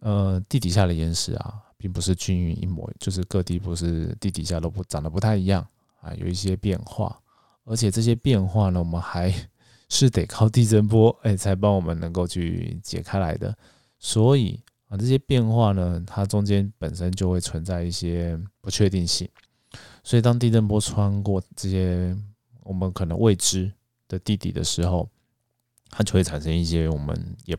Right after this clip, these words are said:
没办法解决的变化。我们呢，呃，应该说科学家呢，啊，他要怎么样解决，就是通常要用一些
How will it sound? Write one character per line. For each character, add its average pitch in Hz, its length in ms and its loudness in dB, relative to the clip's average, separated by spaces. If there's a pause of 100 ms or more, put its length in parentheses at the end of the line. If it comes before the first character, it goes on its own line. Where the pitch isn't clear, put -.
没 92 200 -2
办 107 140 4
法 95 60 6
解 87 160 -2
决 78 140 -4
的 80 120 -4
变 82 240 -2
化。 80 240 -4 (440)
我 90 100 -4
们 98 140 4
呢， 101 300 4 (420)
呃， 95 280 0
应 127 60 0
该 123 120 6
说 131 120 4
科 127 260 4
学 85 220 0
家 85 240 0
呢， 82 180 -4 (220)
啊， 87 460 -2
他 92 320 -2 (140)
要 101 160 0
怎 80 120 -4
么 80 120 -2
样 87 240 0
解 82 200 -2
决， 80 180 -2
就 90 140 0
是 87 80 0
通 98 180 -2
常 87 180 0
要 90 120 2
用 92 80 2
一 92 40 0
些 90 320 0